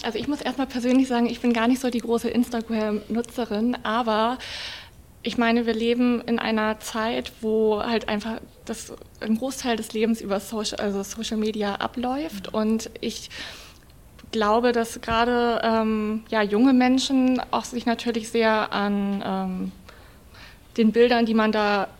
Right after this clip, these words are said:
Speaker 1: gezeigt bekommt, auch orientieren, sei es halt einfach durch Freunde oder aber auch durch,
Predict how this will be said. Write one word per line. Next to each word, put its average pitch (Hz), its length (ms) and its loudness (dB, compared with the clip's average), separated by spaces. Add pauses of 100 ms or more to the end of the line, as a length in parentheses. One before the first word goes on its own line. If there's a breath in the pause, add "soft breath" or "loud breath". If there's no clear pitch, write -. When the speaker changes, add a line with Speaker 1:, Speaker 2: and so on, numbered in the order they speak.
(180)
Speaker 1:
gezeigt 226 420 -2
bekommt, 233 320 -2
auch 208 180 -2
orientieren, 254 920 2
sei 226 220 0
es 214 120 -4
halt 220 140 -4
einfach 208 240 -2
durch 208 240 -6
Freunde 254 680 4
oder 220 240 -2
aber 202 340 0
auch 202 240 0
durch, 208 480 0